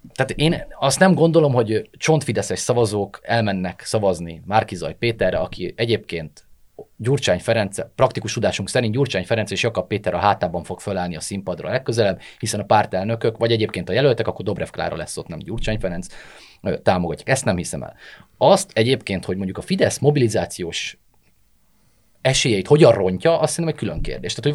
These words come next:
vannak olyan fideszesek, akiknek egyébként elégedetlen, egyébként sok, egyébként ez az,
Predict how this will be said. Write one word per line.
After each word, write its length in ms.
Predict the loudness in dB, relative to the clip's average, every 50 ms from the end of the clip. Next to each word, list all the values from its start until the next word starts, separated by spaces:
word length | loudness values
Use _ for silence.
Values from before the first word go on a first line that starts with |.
| 4 2
vannak 200 | 2 0 0 0
olyan 180 | -2 -2 -2
fideszesek, 380 | 0 0 0 0 0 0 0 0
akiknek 340 | 0 0 0 -6 -6 -4 -2
egyébként 420 | 0 0 0 -2 -2 -8 -6 -4
elégedetlen, 480 | -2 -2 2 2 2 0 0 -4 -6 -6
egyébként 480 | -4 -2 0 0 -2 -2 -6 -10 -8 -8
sok, 260 | -4 -2 -2 -2 -2 -6
egyébként 640 | -6 -4 -4 -4 -4 -6 -8 -14 -14 -14 -14 -18 _ _ _ -18 -18 -18 -18 -20 -20 -20 -20 -8
ez 240 | -2 0 0 0 0
az, 280 | -2 -2 0 0 0